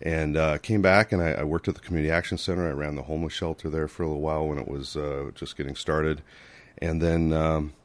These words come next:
moved down to Rochester. I, I worked at, uh, um, Three River, Rivers Community Action, um, as a community development director there, and then,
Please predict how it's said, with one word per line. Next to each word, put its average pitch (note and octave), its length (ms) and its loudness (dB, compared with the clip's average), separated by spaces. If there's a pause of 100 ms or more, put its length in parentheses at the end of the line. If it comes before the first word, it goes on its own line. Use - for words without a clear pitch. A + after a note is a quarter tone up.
moved E2+ 200 0
down E2+ 320 2
to - 140 -6
Rochester. C#2+ 800 -6
I, C2 40 -8
I C#2+ 40 -6
worked C#2+ 300 -8
at, C2 100 -6 (140)
uh, C#2+ 200 -4 (580)
um, - 200 -10
Three E2+ 200 -2
River, C#2+ 300 0
Rivers D#2 360 0
Community D2 320 0
Action, D2 520 -4 (100)
um, C#2+ 260 -6
as C#2 160 -8
a C#2 160 -10
community D#2+ 280 -4
development C2+ 280 -4
director D2 320 -4
there, D2 240 -2
and C#2 140 -6
then, C#2 180 -6